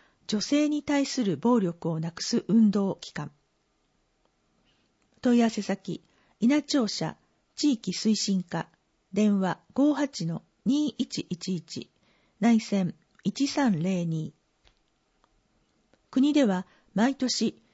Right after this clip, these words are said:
十一月十二日から二十五日まで、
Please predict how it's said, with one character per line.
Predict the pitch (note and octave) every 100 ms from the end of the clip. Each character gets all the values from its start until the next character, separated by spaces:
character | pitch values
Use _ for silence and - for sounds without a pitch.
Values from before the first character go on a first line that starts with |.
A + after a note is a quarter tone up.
| _ _
十 | - C4+
一 | D4+ - C4+
月 | C#4 C#4 B3+ -
十 | E3 C4 C#4
二 | C#4
日 | C4+ B3 -
か | F3
ら | D#3 - _ -
二 | C#4+
十 | C#4+ G#3+
五 | F3 A#3+
日 | A3 -
ま | F3
で、 | F3 D#3+